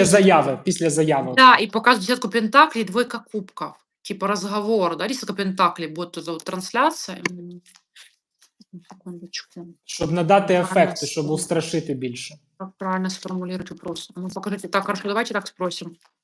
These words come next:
Speaker 1: э, после этих переговоров. Вот обстрелы. Сразу да, после переговоров, смотри, дьявол падает, всё, сразу да.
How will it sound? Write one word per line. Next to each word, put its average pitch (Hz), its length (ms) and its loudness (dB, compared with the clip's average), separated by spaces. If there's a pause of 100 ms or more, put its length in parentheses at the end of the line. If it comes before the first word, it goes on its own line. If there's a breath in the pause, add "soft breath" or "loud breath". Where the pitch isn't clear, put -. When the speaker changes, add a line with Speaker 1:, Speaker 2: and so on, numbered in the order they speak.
(320)
Speaker 1:
э, 170 60 -10 (560)
после 190 300 -6
этих 175 200 -8
переговоров. 170 640 -8
Вот 277 200 -10
обстрелы. 165 600 -14 (4000)
Сразу 220 420 4
да, 185 400 6
после 240 260 2
переговоров, 214 640 2
смотри, 202 160 -2
дьявол 165 600 0
падает, 175 460 -4
всё, - 200 -8
сразу 170 540 2
да. 165 340 -6